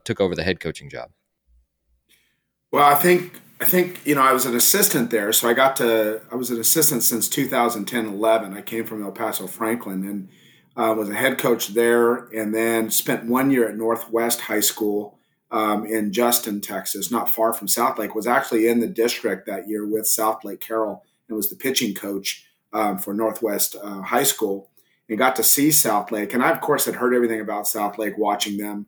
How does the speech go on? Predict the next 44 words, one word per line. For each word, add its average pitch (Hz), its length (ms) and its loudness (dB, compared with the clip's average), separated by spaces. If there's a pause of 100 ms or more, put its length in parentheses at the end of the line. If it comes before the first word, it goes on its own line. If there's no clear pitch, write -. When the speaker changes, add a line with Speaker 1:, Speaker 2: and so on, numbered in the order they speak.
(240)
Speaker 2:
in 107 160 -4
football 104 640 -4
and 101 120 -6
all 110 100 -6
this 104 160 -4
other 101 140 -8
stuff, - 260 -8
the 95 80 -14
Blondies 104 580 -6
and 101 140 -14
all 104 80 -12
that 101 160 -10
stuff, 101 400 -8
and 95 140 -12 (260)
saw 123 260 2
'em 131 100 2
in 120 120 2
baseball 117 420 2
in 113 60 0
the 110 80 -4
Final 113 320 -2
Four 110 420 2
in 107 140 -2
Round 110 280 0
Rock. 113 360 2
And 101 260 -8
I 92 40 -16
think 123 260 -12
it 104 140 0
was 92 180 -6
two 117 180 -6
thousand 101 400 -6
eight 110 240 0
when 101 100 -16
they 98 60 -18
lost 101 300 -14
to - 60 -20
Plano. 107 500 -10
They 104 80 -8
had 98 140 -10
beaten 104 240 -10
Houston 107 340 -8
Bel 101 240 -12
Air 101 260 -14